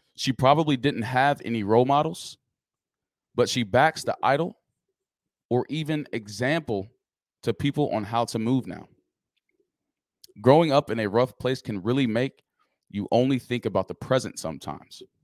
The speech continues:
The future is a d-, very distorted vision. I'm not taking up for her or anything.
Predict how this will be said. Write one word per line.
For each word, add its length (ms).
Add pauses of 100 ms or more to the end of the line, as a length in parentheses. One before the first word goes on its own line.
(680)
The 100
future 520 (100)
is 220
a 100
d-, 220
very 300
distorted 720
vision. 440 (1500)
I'm 120
not 220
taking 340
up 180 (240)
for 200
her 180 (400)
or 180
anything. 380